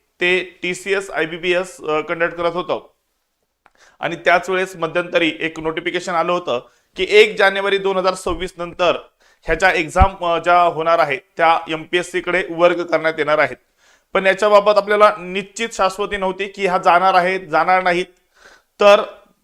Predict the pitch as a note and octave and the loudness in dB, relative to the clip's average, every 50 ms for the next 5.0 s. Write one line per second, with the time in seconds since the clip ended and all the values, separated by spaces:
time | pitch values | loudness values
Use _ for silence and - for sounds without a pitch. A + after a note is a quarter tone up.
0 | _ - E3 F3 F3 - G#3+ G3+ G3 G3 - - - F#3 F3+ F#3 F#3+ F3+ F3 F3 | _ -8 -8 -8 -4 -2 -2 -2 -2 -4 -10 -12 -4 0 2 4 4 4 2 2
1 | F3 F3 F3+ F3 F3+ F#3 F#3 F3+ F#3+ F#3+ F#3+ F#3+ F#3+ F#3+ D3 D3 E3 F3+ F#3 G3 | 0 0 2 2 2 2 0 -2 0 0 0 0 -4 -6 -10 -6 -2 0 2 2
2 | G3 F#3+ F3 E3 F3 F3+ F3 - F#3 E3+ D#3+ F3 E3+ E3+ E3 F#3+ F#3 D#3 C#3+ C3 | 4 2 2 2 -2 -4 -4 -6 -8 -4 0 0 0 2 0 -2 -4 -2 -4 -4
3 | B2+ - - _ _ _ _ _ - C3+ D#3 E3+ E3+ E3 E3+ E3+ E3+ E3+ - D#3+ | -4 -8 -14 _ _ _ _ _ -10 -8 -4 -2 0 0 0 0 -2 -6 -2 2
4 | D#3 D#3+ E3+ F3+ G3 G3+ F#3 E3+ D#3+ E3+ E3+ E3+ E3 - E3+ E3 E3 E3+ D3+ C3 | 4 6 6 6 6 6 4 4 2 0 -2 -4 -4 -4 -4 -2 -2 -2 -2 -4